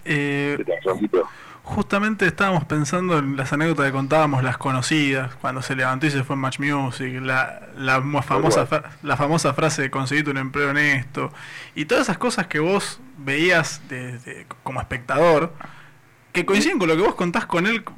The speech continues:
Speaker 1: personalmente. O sea, es el mismo tipo. O sea
Speaker 2: Es el mismo tipo, sí, sí, auténtico.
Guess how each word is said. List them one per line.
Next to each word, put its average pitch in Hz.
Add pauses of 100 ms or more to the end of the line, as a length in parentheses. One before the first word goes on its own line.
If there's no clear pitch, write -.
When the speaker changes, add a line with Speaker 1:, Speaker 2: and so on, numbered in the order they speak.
(140)
Speaker 1:
personalmente. 165
O -
sea, 120 (320)
es 143
el 143
mismo 196
tipo. 214
O - (1080)
sea -
Speaker 2:
Es -
el 117
mismo 139
tipo, 92 (160)
sí, 147
sí, 139
auténtico. 92